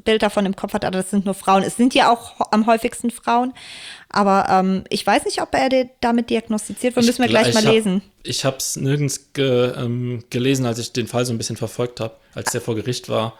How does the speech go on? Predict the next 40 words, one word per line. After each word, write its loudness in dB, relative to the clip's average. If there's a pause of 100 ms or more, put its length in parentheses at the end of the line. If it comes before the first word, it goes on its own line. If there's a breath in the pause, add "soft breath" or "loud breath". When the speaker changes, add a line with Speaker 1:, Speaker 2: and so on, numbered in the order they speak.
Speaker 1:
Also 0
als 2
ich -2
mir, 4
ähm, -2 (260)
das, -4
äh, 2
Münchhausen-Stellvertreter-Syndrom, 0
äh, 2
ich -8
glaub, -6
beim 0
Ärzteblatt -2
hab -4
ich -6
mir 0
die -10
Sachen -2
durchgelesen, 0
Speaker 2:
Mhm. 0 (540 loud breath)
Speaker 1:
ähm, 4
stand 0
auch, 4
dass 0
es -8
auch 2
an 2
anderen 2
Erwachsenen 0
ausgeübt -2
werden 2
kann, -2
aber 4
halt 0
selten 2
der 0
Fall -2
ist. -8 (580 loud breath)
Obwohl 2
klein, 2